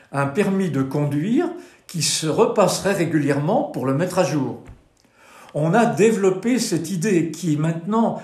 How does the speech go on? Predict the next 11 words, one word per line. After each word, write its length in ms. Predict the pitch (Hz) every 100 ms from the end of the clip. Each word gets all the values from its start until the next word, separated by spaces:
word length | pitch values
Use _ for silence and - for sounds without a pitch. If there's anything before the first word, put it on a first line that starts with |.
| -
est 180 | 160 156
au 120 | 180
cœur 340 | 175 302 294
des 160 | 151 143
entreprises, 760 | 143 - 151 - 220 302 294 - - -
de 160 | 180 143
la 160 | 135 135
formation 800 | - 247 202 170 - 175 127 - - -
professionnelle, 680 | 120 117 131 - 185 131 107
bien 140 | 120
sûr, 280 | 120 226